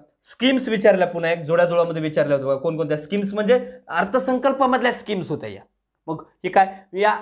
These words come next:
या रेल्वे होत्या, कोणकोणते बघा, सॉरी, प्रसाद, हृदय,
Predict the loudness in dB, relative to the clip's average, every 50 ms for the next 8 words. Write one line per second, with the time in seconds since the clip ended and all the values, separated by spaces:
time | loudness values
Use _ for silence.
0 | -6 -4 -2 0 0 0 0 2 4 4 4 6 6 6 6 4 2 0 -4 -2
1 | -2 -2 -2 2 0 2 2 2 0 0 0 -2 -4 -6 -12 _ _ -4 -4 -2
2 | 0 2 2 2 4 4 4 4 4 2 -4 -12 _ _ _ _ -8 -2 0 0
3 | 4 6 6 6 6 6